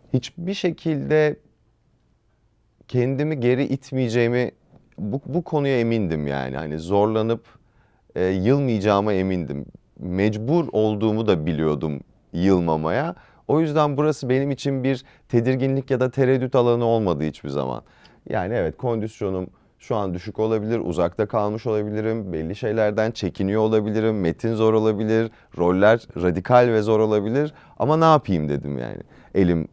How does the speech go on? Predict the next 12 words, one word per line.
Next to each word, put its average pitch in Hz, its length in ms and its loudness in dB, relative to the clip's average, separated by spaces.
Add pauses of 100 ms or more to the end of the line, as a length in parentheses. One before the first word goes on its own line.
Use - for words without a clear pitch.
(120)
yani 65 180 -4
bunu 98 140 0
yapacağım. 95 580 2 (420)
Bu 131 100 -4
konuda 156 320 2
çok 165 240 -4
kararlıydım. 110 720 4 (720)
Çok 175 240 0
güveniyordum 87 520 2
Kemal 80 400 0
Aydoğan'a 73 440 -2
da. 160 220 -2